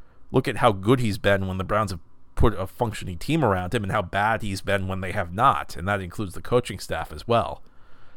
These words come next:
That's a kind of guy I would want, and instead the Jets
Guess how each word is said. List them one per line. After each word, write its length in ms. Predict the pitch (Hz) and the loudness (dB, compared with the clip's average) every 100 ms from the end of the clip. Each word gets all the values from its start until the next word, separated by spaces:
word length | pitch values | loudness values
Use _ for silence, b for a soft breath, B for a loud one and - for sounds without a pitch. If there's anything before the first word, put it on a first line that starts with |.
| b - | b 2
That's 220 | 87 - | 4 4
a 60 | - | 2
kind 260 | - 120 | 4 2
of 80 | 98 | 2
guy 300 | 92 90 78 | 0 -2 0
I 160 | 92 92 | 0 2
would 180 | 87 85 | 0 -6
want, 400 | 87 78 82 - | -8 -8 -8 -8
and 240 | 101 85 b b b - | -8 -8 b b b -6
instead 400 | 110 - 170 156 | -6 4 4 4
the 60 | |
Jets 340 | 95 120 - | 2 0 0